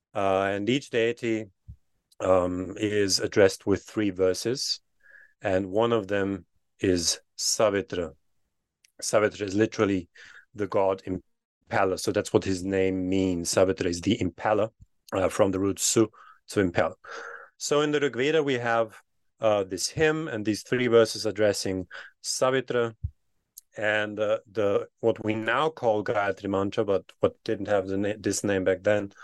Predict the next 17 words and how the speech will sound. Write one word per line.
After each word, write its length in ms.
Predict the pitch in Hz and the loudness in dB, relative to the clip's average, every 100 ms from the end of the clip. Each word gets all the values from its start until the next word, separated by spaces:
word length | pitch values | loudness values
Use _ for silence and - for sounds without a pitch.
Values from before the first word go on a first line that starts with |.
| - - - _ - | -20 -20 -20 _ -2
uh, 200 | 104 107 | 2 2
is 180 | 107 95 | 2 0
the 100 | 98 | 0
first, 680 | - - 113 113 - - - _ _ _ _ _ _ | 0 2 4 2 -4 -12 -14 _ _ _ _ _ _
the 160 | 104 101 | -6 -6
first 480 | - 113 107 - - | 0 2 2 0 -8
verse, 840 | 92 98 98 98 98 95 - - _ _ _ _ _ _ | -2 0 0 0 0 0 -4 -8 _ _ _ _ _ _
uh, 400 | 110 92 90 92 - | -2 2 2 0 -2
in 100 | 104 | 4
this, 380 | 101 - - - | 4 4 -4 -2
in 120 | 101 90 | -2 0
this, 760 | 90 78 87 85 - - - | 0 0 -4 -2 0 0 0
uh, 220 | - 90 - | 2 0 0
triplet 720 | - 123 - 101 95 - - _ _ - _ - | 0 0 0 -2 -2 -4 -14 _ _ -20 _ 2
of, 400 | 95 82 - - - | 2 2 -6 -8 -4
of 180 | 104 85 | -4 -2
verses 760 | 92 98 92 - 87 - - | 0 0 2 0 -2 0 -2